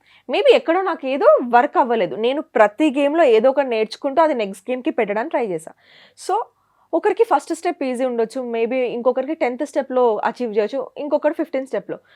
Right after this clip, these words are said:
But all the way అగ్ని పరీక్ష చూసుకుంటే, I am still in the show కాబట్టి నేను చెప్పేది ఏంటంటే, ప్రయత్నించి ఓడిపోయిన వాడు చెడ్డవాడు కాదు, ప్రయత్నించకుండా "నాకు అవ్వదు" అని వదిలేసిన వాడిని మీరు బ్లేమ్ చేయాలి.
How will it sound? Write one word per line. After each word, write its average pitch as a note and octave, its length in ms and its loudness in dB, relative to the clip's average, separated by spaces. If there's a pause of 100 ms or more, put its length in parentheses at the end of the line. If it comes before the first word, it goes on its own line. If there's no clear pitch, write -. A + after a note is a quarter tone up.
(220)
But D#4 120 6
all G3+ 360 8
the C#4 160 4
way E4 80 2
అగ్ని G#3 280 0
పరీక్ష C4 340 -4
చూసుకుంటే, G#3+ 760 -6 (540)
I F#3+ 80 0
am A#3 100 -2
still C4+ 320 -2
in E4 100 0
the C4 120 0
show A3+ 300 -2
కాబట్టి F#3 380 -2
నేను B3 380 -4
చెప్పేది C4 320 0
ఏంటంటే, F#3+ 580 -4 (1200)
ప్రయత్నించి D4+ 680 2
ఓడిపోయిన C4+ 540 6
వాడు C4 280 0
చెడ్డవాడు F#3+ 380 -2
కాదు, D3 240 -4 (760)
ప్రయత్నించకుండా C4+ 760 2
"నాకు A#3+ 200 -2
అవ్వదు" G3 400 2
అని C#4+ 240 -2 (360)
వదిలేసిన C4+ 480 0
వాడిని C#4+ 500 4 (160)
మీరు C#4 220 0
బ్లేమ్ G#3 380 -2
చేయాలి. E3 180 -6